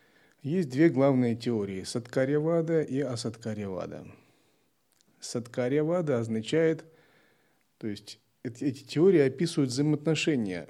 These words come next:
причины и следствия. Причина – Брахман, следствие – мир, вселенная, проявление, манифестация.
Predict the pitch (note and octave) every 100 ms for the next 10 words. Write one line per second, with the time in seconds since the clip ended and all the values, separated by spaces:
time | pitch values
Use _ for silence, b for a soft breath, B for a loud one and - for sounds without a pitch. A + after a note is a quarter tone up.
0 | - - B2+ B2 F3+ F#3 A#2 G2+ C3 -
1 | A#2 G2 F2 - D2+ B1 - B2 B2+ -
2 | D3+ G#2 G2 G#2 F2+ - D3 F3 - G2+
3 | G2 - - D3 D#3+ D#3 G#2 F#2 - -
4 | C3+ C3+ F#2+ D#2 C2+ - A2 B2+ C3 A2+
5 | D#2+ D2 F2+ A2 A2+ B2+ A#2 G2+ D#2+ -
6 | -